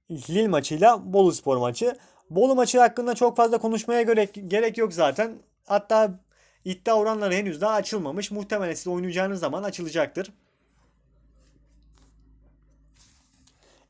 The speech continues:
Eskişehir zaten şu an ligden düşmüş durumda arkadaşlar. Sekiz puanı var. Kadrosu da çok fazla genç oyuncu barındırıyor zaten. On altı yaşındaki oyuncular falan oynuyor orta sahada. On sekiz yaşında. Genel, genellikle sürekli genç. Kalecisi falan on sekiz yaşında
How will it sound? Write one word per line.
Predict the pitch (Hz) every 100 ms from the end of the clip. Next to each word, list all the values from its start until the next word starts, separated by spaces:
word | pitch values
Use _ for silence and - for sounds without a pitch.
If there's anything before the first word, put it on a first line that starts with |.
| 156
Eskişehir | 151 - 190 247 240
zaten | 226 226 240 233
şu | 247
an | 240 233
ligden | 196 185 240 226
düşmüş | 202 - 233 -
durumda | 143 131 123
arkadaşlar. | 117 135 131 220
Sekiz | - 170 185 196
puanı | 196 175 147
var. | 220 226 - _
Kadrosu | - 269 277 247 196
da | 170
çok | 262 254
fazla | 214 240
genç | 220 254 233
oyuncu | 240 220 220
barındırıyor | 196 147 127 123 123
zaten. | 127 127 220 233 - _ _ -
On | 220
altı | 240 220 220
yaşındaki | 220 214 214 214
oyuncular | 226 202 202 220 202
falan | 214 208
oynuyor | 175 135 135
orta | 135 160
sahada. | 147 127 123 180
On | 185
sekiz | 170 160 131
yaşında. | 120 170 202
Genel, | 214 214 208
genellikle | 226 226 226 254 185
sürekli | 196 214 - 190
genç. | 170 139 -
Kalecisi | 185 175 165 -
falan | 170 180
on | 196
sekiz | 175 151 131
yaşında | 120 135 208